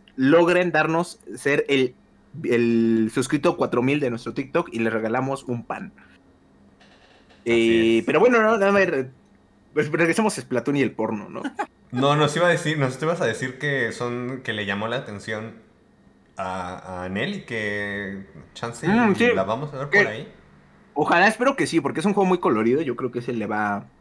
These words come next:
Speaker 1: le va a gustar.
Speaker 2: Ujú.
Speaker 1: Aunque quién sabe, porque también el aspecto de que es muy rápido y todo eso,
Speaker 2: Sí,
Speaker 1: tal vez
Speaker 2: es
Speaker 1: no es,
Speaker 2: que
Speaker 1: es que, digo que es que cada quien conecta diferente con
Speaker 2: Sí,
Speaker 1: los juegos.
Speaker 2: sí, sí.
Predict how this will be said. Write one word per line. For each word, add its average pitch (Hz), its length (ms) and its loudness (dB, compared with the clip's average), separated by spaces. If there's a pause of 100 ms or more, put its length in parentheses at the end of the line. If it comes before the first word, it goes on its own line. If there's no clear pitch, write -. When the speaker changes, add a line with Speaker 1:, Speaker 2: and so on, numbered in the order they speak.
(240)
Speaker 1:
le 127 100 -6
va 113 60 -2
a 110 40 -2
gustar. 113 360 -6 (200)
Speaker 2:
Ujú. 98 260 -12 (280)
Speaker 1:
Aunque 151 360 2
quién 196 160 4
sabe, 196 160 4
porque 131 320 2
también 139 300 0
el 147 100 2
aspecto 131 320 -2
de 117 100 0
que 127 80 -2
es 127 60 -2
muy 127 160 -2
rápido 113 460 -4
y - 20 -18
todo 113 320 0
eso, 107 180 -6
Speaker 2:
Sí, 107 80 -8
Speaker 1:
tal 113 140 -2
vez 120 120 0
Speaker 2:
es 117 60 -2
Speaker 1:
no 113 120 2
es, 110 100 0
Speaker 2:
que 135 160 2
Speaker 1:
es 127 80 0
que, 127 400 2
digo 180 220 4
que 180 80 6
es 180 100 2
que - 160 -6
cada 196 340 4
quien 190 140 2
conecta 165 320 2
diferente 120 400 0
con 107 140 -6
Speaker 2:
Sí, 101 60 -8
Speaker 1:
los 101 80 -10
juegos. 117 280 -2
Speaker 2:
sí, 101 180 -20
sí. 101 40 -18